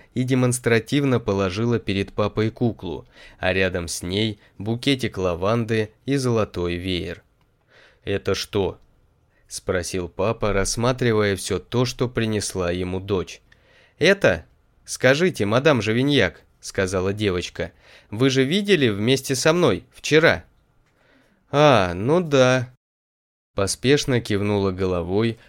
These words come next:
уже начавшая уставать кухарка. «Это было до того, как я легла спать и потом проснулась в половине третьего или в три, уже не помню». «Ну и что же случилось?» спросил судья.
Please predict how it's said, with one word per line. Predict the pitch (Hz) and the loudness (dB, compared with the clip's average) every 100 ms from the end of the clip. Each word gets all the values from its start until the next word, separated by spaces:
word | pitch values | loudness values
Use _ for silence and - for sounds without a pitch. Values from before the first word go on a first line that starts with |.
| - | -10
уже | 110 113 151 | -6 0 2
начавшая | 143 127 - 131 127 120 | 2 0 2 2 2 0
уставать | 107 101 - 95 90 87 | 0 0 -2 0 0 -4
кухарка. | - 101 - 107 90 - 80 - _ _ - _ - | -6 -8 -2 0 0 -6 -12 -12 _ _ -20 _ -2
«Это | 135 156 | 0 2
было | 147 156 156 | 2 4 2
до | 147 180 | 4 4
того, | 131 113 113 147 | 4 2 4 2
как | 143 107 107 | 2 -2 0
я | 110 | 0
легла | 110 107 113 | 0 0 0
спать | 107 - 147 151 | 0 2 2 2
и | - 104 107 | -2 -4 0
потом | 110 - 131 120 | 0 0 0 2
проснулась | 117 113 - 123 113 | 0 0 0 0 0
в | - | -2
половине | 107 107 110 107 | 0 2 2 0
третьего | 107 113 160 175 123 104 95 | -2 0 0 2 0 2 0
или | 87 113 120 | 0 -2 -2
в | 123 | -2
три, | 131 104 90 | -2 0 0
уже | 87 113 120 | -4 -4 -2
не | 139 139 | 0 0
помню». | 135 107 90 82 - _ _ - - - - | 2 0 0 -8 -12 _ _ -20 -20 -20 -10
«Ну | 92 95 | -4 -2
и | 101 | -2
что | - 113 | -2 0
же | 101 95 | 0 -2
случилось?» | - 117 - 127 90 80 - - - - - | -4 -4 0 2 2 -4 -12 -18 -20 -20 -20
спросил | - - 95 90 - 90 | -16 -6 -4 -2 -2 -6
судья. | - 101 101 98 85 | -4 -6 -4 -2 -2